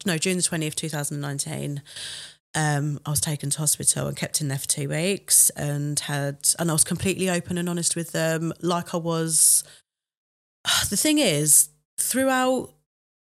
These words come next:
the later part of my journey where I had crossed the line into addiction,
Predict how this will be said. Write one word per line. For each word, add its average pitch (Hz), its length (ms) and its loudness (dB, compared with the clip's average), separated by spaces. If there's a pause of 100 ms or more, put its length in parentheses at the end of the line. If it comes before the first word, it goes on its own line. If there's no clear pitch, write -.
(160)
the 185 180 0
later 202 420 2
part 160 300 -2
of 151 120 -6
my 147 120 -2
journey 147 520 -4
where 147 400 -2 (100)
I 151 60 -2
had - 260 -6
crossed - 220 -10
the 151 80 -4
line 151 220 -2
into 143 360 -2
addiction, 175 840 -2